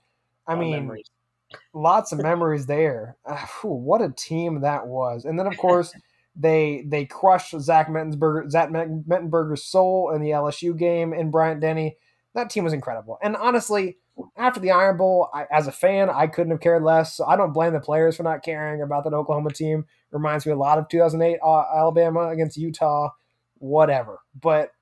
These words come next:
Speaker 1: ultimately, I can just imagine what that game would have looked like against Jimbo Fisher in twenty thirteen if we had gotten it. But we didn't, and I can forever thank Chris Davis for it.
Speaker 2: As can I. Um, <laughs> so,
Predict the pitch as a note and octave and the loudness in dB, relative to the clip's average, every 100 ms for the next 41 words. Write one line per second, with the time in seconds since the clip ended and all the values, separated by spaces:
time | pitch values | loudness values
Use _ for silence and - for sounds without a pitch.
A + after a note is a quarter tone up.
0 | - D#3 G#3 F3+ D#3+ D3+ C#3+ C3 D3+ E3 | 0 2 2 -2 -2 -2 -4 0 0 0
1 | D#3 D#3+ D3+ D3 D3+ D#3+ D#3 D3+ D#3 D#3 | -2 -4 -4 -4 -2 -2 -2 -2 0 2
2 | D3 D3 D#3 D#3 D3 C#3+ C#3+ D#3 C#3 C3+ | 2 0 -2 -2 -2 -2 -2 -2 -2 -4
3 | D3 C#3+ D#3 D3 C3+ - D3 - B2+ - | -6 -4 -2 -2 -2 -2 -6 -6 -12 -16
4 | _ _ _ E3 D3+ - D#3 D3 D3+ C#3 | _ _ _ -6 -4 -2 -4 0 -2 -2
5 | D#3 D3 - D#3 - D3 C#3 B2+ B2 _ | -4 -6 -2 -4 -4 -4 -4 -4 -8 _
6 | _ E3 C3+ C3 B2 C#3 G#3+ - - - | _ -2 -2 -4 -12 0 2 2 -6 -10
7 | E3 E3 D#3+ D#3 - - D3+ C#3+ C#3+ C#3+ | -4 -4 -4 -6 -10 -10 -6 -4 -4 -6
8 | D#3+ D3 D3 C#3 C3 A#2 D3 - G#3+ B2 | -2 -2 -2 -4 -6 -6 -8 -8 -12 -12
9 | - B2 - _ _ _ _ _ _ _ | -14 -16 -18 _ _ _ _ _ _ _
10 | _ _ - E3 - A#3 A#2 F2 _ _ | _ _ -4 -4 -4 -6 -8 -14 _ _
11 | _ _ _ _ - D#3 D#3 D3+ C#3+ C#3 | _ _ _ _ 0 6 6 6 0 -6
12 | _ - - - A3 B3 - - - | _ -4 2 2 4 2 2 0 0